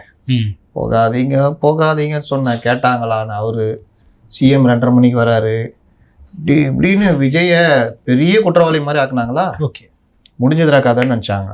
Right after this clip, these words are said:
Speaker 2: ரசிகர்களும் பயந்துட்டாங்க, "நடா தலைவனை போட்டு இந்த அடி அடிக்கிறாங்களான்னு." அந்த நேரத்துல தான் ஆபத் பாண்டவனாக காலையில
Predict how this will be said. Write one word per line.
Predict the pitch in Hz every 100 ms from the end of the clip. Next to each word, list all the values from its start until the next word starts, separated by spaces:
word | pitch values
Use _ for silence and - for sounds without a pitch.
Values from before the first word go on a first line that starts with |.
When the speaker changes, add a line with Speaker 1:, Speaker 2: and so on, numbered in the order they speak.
| -
Speaker 2:
ரசிகர்களும் | 107 104 151 143 143 127
பயந்துட்டாங்க, | 123 123 101 92 - _ 139
"நடா | 117 113
தலைவனை | 107 110 120 117
போட்டு | 110 110
இந்த | 107
அடி | 113
அடிக்கிறாங்களான்னு." | 110 104 101 98 98 95 98 95 - _ - - - -
அந்த | 113 131
நேரத்துல | 131 139 131 127
தான் | 139 117
ஆபத் | 127 120
பாண்டவனாக | 113 110 107 104 104 147 175 _ _ _ _
காலையில | - 123 123 120